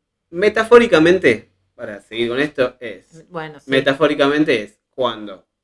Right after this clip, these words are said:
Speaker 1: se da una, un acto de cobardía, es aquel que requiere dar un paso hacia adelante, un
Speaker 2: Sí.
Speaker 1: acto de, de valentía es aquel que requiere dar un paso hacia adelante y en realidad se vuelve un acto de cobardía cuando el paso se da hacia atrás. Y no hay vuelta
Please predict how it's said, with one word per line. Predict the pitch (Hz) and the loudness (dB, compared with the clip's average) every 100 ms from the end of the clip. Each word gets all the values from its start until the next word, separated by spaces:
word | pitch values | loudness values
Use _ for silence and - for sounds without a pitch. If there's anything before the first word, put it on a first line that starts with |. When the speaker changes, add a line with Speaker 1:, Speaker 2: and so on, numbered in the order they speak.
| _ | _
Speaker 1:
se | _ 123 | _ -8
da | 120 104 _ | -8 -8 _
una, | 143 147 143 135 _ _ _ _ | -8 -6 -4 -6 _ _ _ _
un | 131 | 0
acto | 143 143 147 | 0 2 2
de | 143 | 4
cobardía, | 151 156 160 170 165 | 4 4 6 4 4
es | 160 | 2
aquel | 143 143 | -2 -2
que | 139 135 | 2 2
requiere | 127 - 135 120 | 2 0 0 4
dar | 120 117 | 2 2
un | 117 120 | -6 -4
paso | 135 131 - | -4 -2 -6
hacia | - 139 | -2 4
adelante, | 135 139 147 151 165 170 - _ _ - | 6 6 2 4 4 4 -6 _ _ 0
un | 160 | 4
Speaker 2:
Sí. | |
Speaker 1:
acto | 156 151 | 4 4
de, | 143 139 131 131 127 120 120 117 | 6 6 6 4 2 4 4 2
de | 117 | 2
valentía | 123 131 139 165 165 | 4 4 4 4 4
es | 147 | 2
aquel | 135 123 | -2 0
que | 117 | -2
requiere | 120 120 139 | -4 0 2
dar | 139 135 | 2 2
un | |
paso | 135 135 | -4 -4
hacia | 139 147 | -2 2
adelante | 151 156 156 | 2 2 0
y | |
en | 135 | -2
realidad | 117 113 123 135 - _ _ _ _ | -2 -4 -2 -2 -2 _ _ _ _
se | _ 120 | _ -2
vuelve | 127 131 131 131 _ | 0 2 0 -2 _
un | 131 | -8
acto | 127 120 | -6 2
de | 135 | 4
cobardía | 135 139 139 156 | 6 6 6 2
cuando | 143 120 | 2 -4
el | 113 | -6
paso | 123 120 120 | -6 -6 -8
se | 117 | -4
da | 117 | -2
hacia | 123 - 110 | -2 -2 -4
atrás. | 107 92 _ _ _ _ _ _ _ | -4 -18 _ _ _ _ _ _ _
Y | 135 | 0
no | 139 139 | 2 4
hay | 143 | 4
vuelta | 139 139 135 135 139 143 | 4 4 2 2 0 0